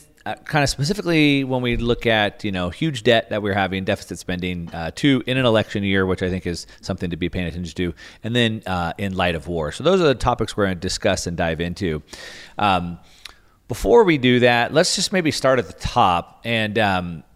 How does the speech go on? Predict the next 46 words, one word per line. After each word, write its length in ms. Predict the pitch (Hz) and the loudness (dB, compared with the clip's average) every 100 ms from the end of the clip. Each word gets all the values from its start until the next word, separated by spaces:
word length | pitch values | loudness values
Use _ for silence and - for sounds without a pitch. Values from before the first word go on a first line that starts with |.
| - - - - _ _ _ _ | -20 -20 -20 -20 _ _ _ _
one 280 | - 120 214 | -10 2 4
of 60 | 240 | 4
the 80 | 170 | 4
questions 600 | 156 143 143 135 113 117 | 4 4 2 -2 -4 0
that 280 | 135 120 | 2 2
I've, 260 | 113 113 98 - | 2 0 -2 -6
I've 140 | 107 | -2
been 140 | 113 110 | 0 2
asking 580 | 110 110 - 104 98 95 | 2 2 -2 -2 -4 -2
is, 580 | 110 98 95 92 - - - - - _ | 0 0 0 -2 -6 -8 -20 -20 -20 _
uh, 140 | 101 | -2
Mark 240 | 98 175 190 | 2 2 2
Twain 260 | 160 143 | 0 0
said, 200 | 131 127 | 2 2
"It's 160 | 107 - | 2 0
not 140 | 165 | -2
the 80 | 170 | -2
things 320 | 147 139 127 | 0 -2 0
that 180 | 117 110 | 2 2
we 100 | 107 | 0
know 220 | 104 101 | 0 0
for 160 | - 92 | 0 -4
cer-, 300 | - 98 - - | -2 -2 -4 -2
or 180 | 95 90 | -2 -2
it's 240 | 90 107 | -4 0
not 100 | 185 | 2
the 80 | 185 | 2
things 160 | 160 | 2
that 80 | 131 | 2
we 80 | 117 | 2
don't 220 | 110 107 | 0 0
know 340 | 95 95 147 170 - | 0 2 0 -2 -6
that 80 | 104 | -2
get 100 | 110 | 0
us 100 | 101 | -2
in 80 | |
trouble. 200 | 95 123 | -2 -2
It's 100 | 110 | -2
the 40 | 98 | -6
things 220 | 113 110 | -4 -2
that 80 | 104 | -2
we 80 | 98 | -2
know 380 | 95 92 90 - | 0 0 -2 -2
absolutely 420 | 90 87 - 73 | -4 -4 -8 -8
for 120 | - | -8
certain." 320 | - 71 - | -8 -10 -10